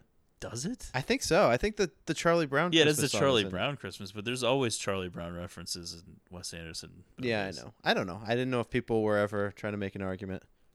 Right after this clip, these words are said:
Speaker 2: There is something that feels like the holiday times in that movie.
Speaker 1: Yeah, it's a good Thanksgiving to Christmas
Speaker 2: Yeah,
Speaker 1: type movie
Speaker 2: I would agree.
Speaker 1: with the snow flurries in the one scene and all that stuff.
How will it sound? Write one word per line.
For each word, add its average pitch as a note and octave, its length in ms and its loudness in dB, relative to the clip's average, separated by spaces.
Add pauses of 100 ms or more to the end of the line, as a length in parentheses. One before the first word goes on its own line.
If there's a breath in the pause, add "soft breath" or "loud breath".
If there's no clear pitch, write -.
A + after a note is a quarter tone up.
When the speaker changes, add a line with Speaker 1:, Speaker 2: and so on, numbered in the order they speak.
Speaker 2:
There F3 100 10
is C4+ 160 6
something A3 380 2
that C#3+ 140 2 (400)
feels C#3 600 4
like A2 380 4 (180)
the A2 120 -4
holiday A2 480 4
times F2+ 720 -6
in G2+ 140 -10
that F#2 200 -6
movie. F2 420 -10 (480)
Speaker 1:
Yeah, D3+ 340 6
it's E3 220 0
a A3 60 0
good C#3+ 400 4 (140)
Thanksgiving G2 840 -2 (360)
to A2 200 -4
Christmas F2 560 -8
Speaker 2:
Yeah, A#2+ 180 4
Speaker 1:
type E2+ 160 -2
movie - 120 -6
Speaker 2:
I F3 40 4
would D#3+ 100 2
agree. D#2 240 -6 (360)
Speaker 1:
with G2 240 -10
the E2+ 260 -6 (200)
snow E2+ 380 -8
flurries E2 480 -8
in D#2+ 100 -14
the D2+ 100 -12
one E2+ 220 -12
scene E2+ 440 -12
and D#2+ 140 -14
all D#2 140 -12
that D#2+ 200 -12
stuff. - 380 -12